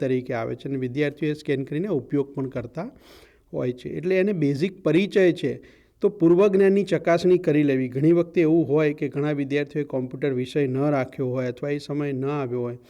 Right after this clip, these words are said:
તો આપણે પૂર્વજ્ઞાનની ચકાસણી કરી અને આગળ વધવાનું થાય છે. તો સત્રનો ઉદ્દેશ એ જ છે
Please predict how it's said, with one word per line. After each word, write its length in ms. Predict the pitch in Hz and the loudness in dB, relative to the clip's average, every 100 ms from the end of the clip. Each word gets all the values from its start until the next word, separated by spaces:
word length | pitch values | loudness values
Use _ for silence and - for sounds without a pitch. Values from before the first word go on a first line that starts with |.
| - - _ _ | -20 -20 _ _
તો 60 | 156 | -6
આપણે 260 | 139 160 170 156 | -4 -2 -2 0
પૂર્વજ્ઞાનની 640 | 160 185 175 170 170 165 156 | 2 4 4 4 4 2 0
ચકાસણી 480 | 147 147 160 156 160 | -2 -2 0 -2 0
કરી 180 | 165 139 | 0 0
અને 220 | 139 151 196 - _ _ _ | 0 -2 -6 -18 _ _ _
આગળ 300 | 135 127 139 | -10 -4 -2
વધવાનું 460 | 127 113 127 127 202 226 _ - | -2 -2 -2 -2 -4 -8 _ -10
થાય 260 | 131 120 | -6 -6
છે. 180 | 120 123 | -6 -8
તો 100 | 139 | -6
સત્રનો 760 | - 147 - 175 180 175 160 160 147 | -4 -4 0 2 0 0 0 0 0
ઉદ્દેશ 300 | 151 170 - | -2 -2 -2
એ 160 | 170 170 | 2 2
જ 40 | 170 | 0
છે 140 | 147 | -6